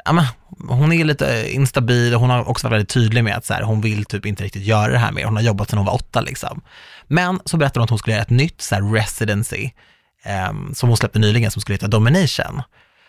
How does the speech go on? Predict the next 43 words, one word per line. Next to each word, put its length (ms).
Och 80
jag 160
bara, 260
"Okej, 440
så 160
här, 120
vad 120
konstigt", 540
för 100
jag 80
tror 100
inte 120
att 140
så 80
här, 260
det 120
här 160
var 200
verkligen 280
inte 180
tanken, 380
liksom, 520
eh, 100
för 60
hon 100
har 40
gjort 80
det 80
i 40
flera 180
år. 180
Hon 160
ställde 240
in 180
det 80
nyligen 600
och 380
checkade 400
in 280
på, 360
eh, 480
ett 80
hem 320